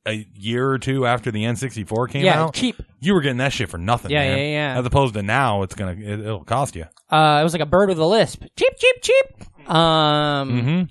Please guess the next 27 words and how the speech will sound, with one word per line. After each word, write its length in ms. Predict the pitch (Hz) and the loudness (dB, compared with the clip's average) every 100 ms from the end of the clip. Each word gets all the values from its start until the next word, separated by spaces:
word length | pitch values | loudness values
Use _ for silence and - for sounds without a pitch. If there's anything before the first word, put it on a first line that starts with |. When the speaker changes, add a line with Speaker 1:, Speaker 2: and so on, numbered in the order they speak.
| - _ - | -8 _ -10
Speaker 2:
I, 220 | 147 170 | -4 2
uh, 880 | 190 175 151 143 143 139 135 131 131 | 4 4 2 0 0 -2 -4 -4 -4
what, 280 | 139 208 220 | 2 2 2
do 80 | 185 | -2
you 60 | 240 | 0
remember 340 | 240 233 233 | 2 4 4
what, 360 | 208 202 185 156 | 4 4 4 2
uh, 380 | 151 151 143 143 | 2 4 2 -2
was 140 | 156 | -4
the, 80 | 147 | -6
f-, 240 | - - | -12 -16
do 140 | 151 175 | -8 -2
you 140 | 220 | 0
remember 360 | 247 254 226 196 | 0 0 0 -2
the 160 | 160 | -2
first 600 | - - - 185 - - - | -4 -2 0 0 0 -10 -12
Nintendo 320 | 170 180 190 175 | -4 -2 -2 -4
sixty-four 460 | 175 170 160 175 | -6 -8 -2 -2
game 380 | 165 165 160 165 | 0 -2 -2 -6
you 180 | 170 160 | -4 -4
played 340 | 147 165 190 | -2 -4 -2
or 60 | 214 | -2
that 100 | 156 | 0
you 120 | 143 139 | 0 4
loved? 380 | 143 214 247 | 6 4 2
Speaker 1:
Mario. 360 | 120 113 113 113 | 0 2 0 -2
Oh, 360 | 131 139 98 | 4 4 4